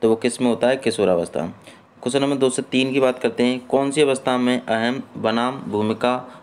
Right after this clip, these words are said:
द्वंद्व का प्रसार होता है? अहम बनाम भूमिका द्वंद्व का प्रसार होता है, तो किस में होता है? किशोर अवस्था में। क्वेश्चन नंबर दो से चार की बात करते हैं।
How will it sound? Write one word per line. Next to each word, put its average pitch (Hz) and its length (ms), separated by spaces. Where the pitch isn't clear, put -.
द्वंद्व 117 320
का 123 120
प्रसार 113 380
होता 87 220
है? - 160
अहम 110 320
बनाम 113 300
भूमिका 104 360
द्वंद्व 110 400
का 117 80
प्रसार 113 340
होता 101 200
है, 110 80
तो 107 140
किस 104 180
में 107 80
होता 101 140
है? 143 80
किशोर 104 340
अवस्था 104 440
में। 71 120
क्वेश्चन 135 240
नंबर 139 220
दो 120 180
से 120 80
चार 117 260
की 131 100
बात 131 180
करते 127 260
हैं। 135 240